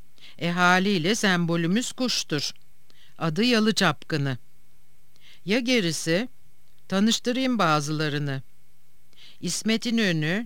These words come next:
Latife Hanım, Hasan Tahsin, Kubilay, Metin Oktay, Mustafa Denizli, Ayhan Işık, Sezen Aksu, Halit Refi, Adnan Saygun,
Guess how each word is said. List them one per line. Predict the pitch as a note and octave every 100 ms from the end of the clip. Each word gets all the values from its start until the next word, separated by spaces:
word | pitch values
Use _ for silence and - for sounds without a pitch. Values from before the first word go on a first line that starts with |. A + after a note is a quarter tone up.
| -
Latife | F#3 F#3+ G#3 F3+ G#3+
Hanım, | G3 F3+ C#3+ C#3+ G#3+ - - - - - -
Hasan | F3+ - G3 G3 F#3+
Tahsin, | G3 F3 D#3+ - D3+ F#3+ - -
Kubilay, | G3 F3 G3 D#3+ C3+ E3 - - - - - - - - - - - -
Metin | E3 G3 A#3 A3
Oktay, | G#3 - - F#3+ A3+ C4
Mustafa | G3 - A3 F3+ G3 F3
Denizli, | F3+ F3 D3+ D3+ D#3+ A3+ A#3+
Ayhan | E3 F3 E3+ F3 E3
Işık, | - D3+ E3 - - - - - - - -
Sezen | F#3+ F#3 G3 G3
Aksu, | G3 F#3+ - C#3 D#3 A3 - - - - - - -
Halit | - F3+ F#3+ G#3 G#3
Refi, | F#3+ E3+ F3+ E3 D#3 A#3 - -
Adnan | D#3+ F3+ F3 G#3+ A#3
Saygun, | A3+ G3 F3 D#3 D#3 D#3+